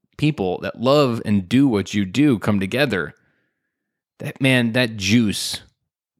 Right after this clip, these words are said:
can be so thrilling to feel and to get excited about and come, come home to, because you get excited about who you are and you want to be more of that. So again,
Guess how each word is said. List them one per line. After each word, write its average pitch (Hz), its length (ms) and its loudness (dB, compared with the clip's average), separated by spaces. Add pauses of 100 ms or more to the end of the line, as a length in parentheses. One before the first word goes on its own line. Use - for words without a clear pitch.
can 107 160 4
be 98 160 -2
so 107 760 0 (540)
thrilling 95 560 -2 (680)
to 92 100 -8
feel 139 640 2 (100)
and 92 120 -4
to 92 40 -4
get 87 120 -4
excited 120 360 0
about 117 300 0
and 92 80 -8
come, 95 140 2 (100)
come 101 220 2
home 107 240 2
to, 67 280 -4 (600)
because 104 300 0
you 101 100 0
get 101 280 -2
excited 110 500 -2
about 101 260 0
who 135 120 2
you 139 200 4
are 78 380 -2 (360)
and 98 80 -2
you 101 80 -2
want 98 240 -4
to 101 100 -4
be 107 320 0
more 101 560 2 (280)
of 92 180 0
that. - 300 -12 (800)
So - 180 0
again, 98 400 0